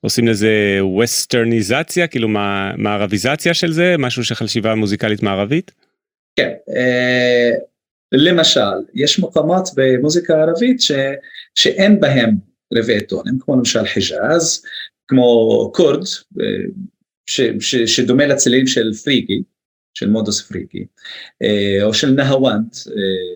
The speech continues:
Speaker 2: שזה ה-, המינור או עג'ם, שזה ה-, אבל אנחנו אומרים, "אוקיי, אפשר לקחת את המקומות האלה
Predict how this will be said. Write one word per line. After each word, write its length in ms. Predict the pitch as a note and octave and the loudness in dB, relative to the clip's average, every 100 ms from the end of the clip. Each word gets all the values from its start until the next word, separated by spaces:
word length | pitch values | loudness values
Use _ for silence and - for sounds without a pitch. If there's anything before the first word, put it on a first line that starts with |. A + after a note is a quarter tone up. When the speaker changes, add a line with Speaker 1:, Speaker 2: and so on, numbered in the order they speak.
| F2 | -14
Speaker 2:
שזה 280 | - B2+ G2 F#2 - | -12 -6 -6 -8 -14
ה-, 460 | - F#2 F#2 F2+ F2+ F2 - A2+ | -16 -16 -16 -18 -20 -20 -8 -2
המינור 380 | A#2+ A#2+ A#2+ | 0 2 2
או 120 | G#2+ G#2 | 2 0
עג'ם, 260 | B2 B2 | 0 0
שזה 240 | G#2+ G2+ F#2+ F#2 | -2 -6 -8 -10
ה-, 300 | - - - _ _ - - - | -12 -20 -20 _ _ -20 -18 -8
אבל 180 | - C3+ | -2 2
אנחנו 220 | D#3+ A#3 A#3+ | 2 4 2
אומרים, 300 | C4+ E4+ E4 - - - | 4 0 -2 -12 -12 -2
"אוקיי, 520 | C#4+ - G3 F#3+ - - _ _ - | -2 2 2 2 0 -8 _ _ -4
אפשר 240 | D#3 - | 0 2
לקחת 400 | C4 C#4 A3+ G#3 | 2 2 0 -2
את 140 | G3 F#3+ | -2 0
המקומות 560 | E3 D3+ E3 E3+ F3 | 0 0 -2 -2 -2
האלה 320 | D#3 D3+ D3 | 2 2 2